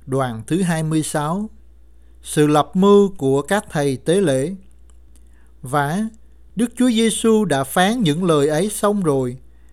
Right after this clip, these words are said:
thì phán cùng môn đồ rằng, "Các ngươi biết rằng còn hai ngày nữa thì đến lễ vượt qua,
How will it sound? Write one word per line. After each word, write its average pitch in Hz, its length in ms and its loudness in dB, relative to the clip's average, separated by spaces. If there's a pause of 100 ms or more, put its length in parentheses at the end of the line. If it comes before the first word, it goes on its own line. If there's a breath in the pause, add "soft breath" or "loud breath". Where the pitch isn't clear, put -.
(180)
thì 151 160 2
phán 202 320 0
cùng 143 360 -2
môn 190 220 0
đồ 143 200 2
rằng, 135 380 -6 (560 soft breath)
"Các 233 200 -2
ngươi 220 200 6
biết 226 240 0
rằng 147 340 -2
còn 139 300 0
hai 196 220 -2
ngày 156 260 -2
nữa 135 380 0
thì 143 160 -2
đến 156 200 2
lễ 156 300 0
vượt 135 300 -2
qua, 156 400 -2